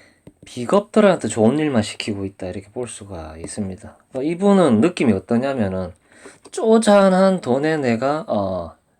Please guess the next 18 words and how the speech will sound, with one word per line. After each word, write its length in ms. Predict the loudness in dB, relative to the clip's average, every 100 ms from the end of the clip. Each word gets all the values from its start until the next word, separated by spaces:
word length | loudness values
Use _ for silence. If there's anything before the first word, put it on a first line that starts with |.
| _
연연할 520 | -6 -6 -4 -2 -2
마음이 360 | -2 -2 -4 -6
없다. 400 | -10 _ -12 -12 _ _ _ _ _
너네들처럼 800 | -6 -2 0 0 0 -2 -2 -2
쪼잔하게 760 | -2 -4 0 0 2 0 -2 -4
돈에 380 | -2 -2 0 0
연연할 500 | 0 0 -2 -4 -4
마음이 300 | -6 -6 -8
없다. 340 | -12 -18 -18 _ _ _ _ _ _ _ _ _ _ _
그리고 140 | -2 0
이분은 420 | 2 2 2 2 -4 -18 -20 -20 -20 -20 -20
사실 340 | -6 -2 0 0
비겁-, 480 | -2 4 4 4
비경겁재를 920 | -2 2 6 6 4 4 6 8 6 4
안 180 | 2
깔고 380 | 4 4 6 2
있죠. 160 | 0 -4
지지에. 540 | -4 -6 -4 -4 -4